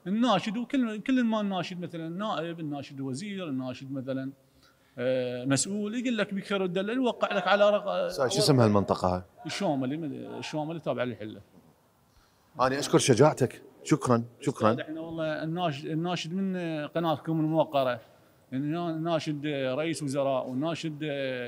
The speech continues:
Speaker 1: وزير، وزير التربية، ناشدهم يسوون لنا حل
Speaker 2: إن شاء الله.
Speaker 1: للمدارس.
Speaker 2: بإذن
Speaker 1: عندنا
Speaker 2: الله تعالى.
Speaker 1: أعداد
Speaker 2: إن شاء الله.
Speaker 1: هائلة، والشومل أعداده كلش كبيرة.
Speaker 2: إن شاء الله.
Speaker 1: احنا ما نقول بالإدارة مال الشومل، هو، هو، هو أعداد، يعني، كبيرة. وهاي.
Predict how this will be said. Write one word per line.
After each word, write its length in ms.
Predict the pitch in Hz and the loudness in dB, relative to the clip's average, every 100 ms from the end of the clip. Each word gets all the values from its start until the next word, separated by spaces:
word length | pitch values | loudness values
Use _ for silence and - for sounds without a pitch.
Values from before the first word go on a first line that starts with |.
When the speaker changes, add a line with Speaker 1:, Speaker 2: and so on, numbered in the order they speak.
| 120 | -6
Speaker 1:
وزير، 640 | 127 131 160 156 143 135 | -6 -4 -2 -4 -4 -4
وزير 380 | 139 147 160 170 | -4 -4 -2 -2
التربية، 1400 | 165 156 147 131 123 110 104 104 107 131 160 143 135 135 120 _ _ - | -2 -4 -4 -6 -8 -12 -14 -16 -18 -4 -2 0 -2 -4 -6 _ _ -10
ناشدهم 380 | 147 147 160 160 | -8 -6 -2 -4
يسوون 260 | 151 170 | -4 -6
لنا 120 | 185 151 | -6 -6
حل 120 | 110 | -6
Speaker 2:
إن 280 | - _ - | -10 _ -6
شاء 140 | 160 | -2
الله. 120 | 160 | 0
Speaker 1:
للمدارس. 320 | 147 147 127 | 2 2 2
Speaker 2:
بإذن 100 | - | -2
Speaker 1:
عندنا 120 | - 180 | -2 2
Speaker 2:
الله 220 | 170 143 | 2 2
تعالى. 160 | 175 | 4
Speaker 1:
أعداد 300 | 175 196 190 | 4 4 0
Speaker 2:
إن 60 | 127 | 0
شاء 0 | |
الله. 180 | 170 175 | 2 2
Speaker 1:
هائلة، 140 | 135 | 0
والشومل 520 | 135 131 180 208 202 | -4 -4 -2 0 2
أعداده 520 | 180 143 180 190 196 165 - - - - | 2 2 0 2 -2 -6 -12 -20 -20 -16
كلش 240 | 185 208 | -10 -10
كبيرة. 340 | - 156 131 104 | -8 -6 -6 -8
Speaker 2:
إن 60 | |
شاء 200 | - - - | -10 -14 -16
الله. 100 | - _ - | -16 _ -18
Speaker 1:
احنا 220 | - 202 208 | -8 -2 0
ما 380 | 233 240 202 | 2 4 4
نقول 240 | 190 180 175 | 4 8 8
بالإدارة 460 | 175 170 160 156 | 8 8 8 8
مال 100 | 151 | 8
الشومل، 320 | 147 151 151 160 | 4 2 2 4
هو، 200 | 196 233 | 2 2
هو، 220 | 208 202 | 2 0
هو 240 | 185 175 | 0 2
أعداد، 320 | 127 143 147 | 2 4 4
يعني، 380 | 135 120 127 123 - | 4 0 0 -4 -10
كبيرة. 420 | - 135 135 123 | -8 -2 0 0
وهاي. 200 | 123 117 | 0 -2